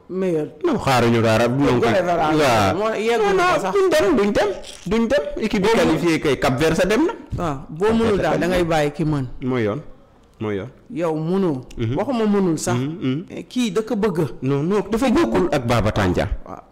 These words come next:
Speaker 2: Man wàccu Baba Tandia musuma ci, xam nga daloon nañu ci football bi ak ndemu si yàlla Malick Sy Souris.
Speaker 1: Mhm.
Speaker 2: Maanaam football buy sport bu mën di doon, buy dem ki ka ŋànk bëgg ko, yor ko, jig leen, day dem. Parce que kay da daan jël ay moyens di ci def, non seulement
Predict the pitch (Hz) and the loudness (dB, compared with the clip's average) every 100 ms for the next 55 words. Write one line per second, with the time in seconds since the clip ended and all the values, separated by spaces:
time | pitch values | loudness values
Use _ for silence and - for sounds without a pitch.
0 | - 135 170 208 226 202 170 143 139 127 | -2 2 2 2 0 0 2 2 2 2
1 | 113 107 147 - - 156 165 160 147 - | 2 0 -4 -10 -4 -2 0 0 0 -2
2 | 139 214 320 330 277 214 185 - - 135 | -2 0 2 2 4 2 2 2 2 2
3 | 131 110 127 135 139 131 135 113 110 113 | 2 2 0 0 0 2 2 2 0 0
4 | 113 107 120 107 110 - - 147 143 151 | -2 -2 -6 -4 -4 -6 -8 -4 -4 -4
5 | 175 - 175 196 185 - 175 147 139 190 | -8 -6 -2 0 0 0 2 2 2 2
6 | 185 160 131 - - 156 117 139 156 135 | 0 0 -4 -4 -2 -2 0 2 2 2
7 | 117 92 95 117 160 139 123 120 143 151 | 0 0 0 2 2 2 0 0 0 2
8 | 147 127 117 107 131 123 - - - - | 2 2 0 0 0 -2 -4 -6 -8 -20
9 | - - 101 113 135 - 120 104 131 123 | -20 -10 -2 0 0 0 -2 0 0 0
10 | 110 90 80 - - 135 127 82 - 190 | 0 0 -4 -14 -18 -10 -4 -2 0 0
11 | 151 - - - - - 151 - 151 160 | 0 -8 -16 -20 -20 -8 -6 -4 0 0
12 | 143 147 147 139 131 117 110 110 98 87 | 2 2 2 2 0 0 0 0 0 0
13 | 107 90 - 101 117 113 113 92 | 0 2 2 4 4 4 2 2